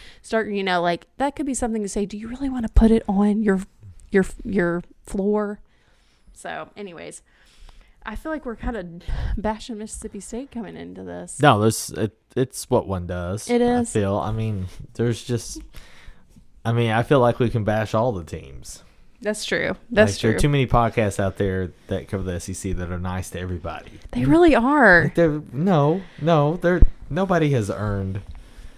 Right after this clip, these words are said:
Speaker 2: except for Kentucky, nobody has earned the, the joy and adoration a hundred percent of the time.
Speaker 1: Except for Kentucky.
Speaker 2: I mean, obviously.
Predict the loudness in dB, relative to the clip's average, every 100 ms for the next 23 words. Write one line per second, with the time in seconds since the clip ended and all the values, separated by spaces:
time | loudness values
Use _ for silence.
0 | -10 0 2 2 -2 -2 -2 -4 -2 0
1 | 2 4 4 4 0 0 -2 -2 -4 -4
2 | -2 -2 -4 -4 -4 0 2 2 2 0
3 | 0 0 -2 -6 -8 -8 -6 -8 -10 -8
4 | -2 -2 0 -2 -2 -2 -2 0 2 0
5 | 0 -4 -2 0 4 4 4 -2 -6 -6
6 | 0 2 2 0 -4 0 0 2 2 2
7 | 0 0 -2 -2 -4